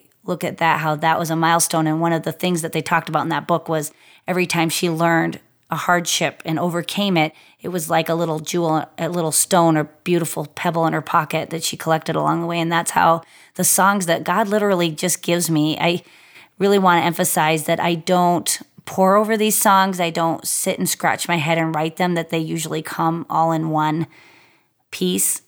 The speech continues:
in their entirety, come rushing out of me, and I have to write it down as fast as I can. So even with choreography and playwriting and everything, there's a response to what the stirrings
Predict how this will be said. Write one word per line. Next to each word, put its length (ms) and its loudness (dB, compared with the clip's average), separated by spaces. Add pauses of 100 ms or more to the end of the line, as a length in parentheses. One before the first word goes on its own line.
(200)
in 240 -2
their 160 0
entirety, 580 0
come 280 0
rushing 420 2
out 160 4
of 100 -4
me, 220 -2
and 80 -2
I 60 0
have 160 -2
to 80 -4
write 180 -2
it 80 -8
down 180 2
as 120 -4
fast 260 -2
as 80 -4
I 20 -6
can. 400 -6 (360)
So 420 2 (200)
even 320 0
with 200 0
choreography 1000 0
and 460 -2
playwriting 720 2
and 180 0
everything, 560 0
there's 260 0 (240)
a 80 -4
response 680 0
to 520 0 (400)
what 480 -2
the 100 0
stirrings 640 0